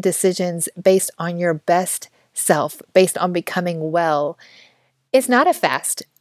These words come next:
results. You know, becoming debt-free is not something that happens overnight. Becoming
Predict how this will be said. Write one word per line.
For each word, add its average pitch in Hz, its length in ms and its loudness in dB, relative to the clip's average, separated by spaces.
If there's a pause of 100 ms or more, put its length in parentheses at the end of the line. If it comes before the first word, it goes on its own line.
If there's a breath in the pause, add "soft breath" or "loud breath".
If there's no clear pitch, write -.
(140)
results. - 720 -2
You 185 100 -2
know, 180 160 2
becoming 220 500 0
debt-free 233 520 4
is 269 160 4
not 214 260 0
something 165 380 -2
that 156 180 2
happens 151 460 -2 (100)
overnight. 131 600 -4 (420 loud breath)
Becoming 214 520 0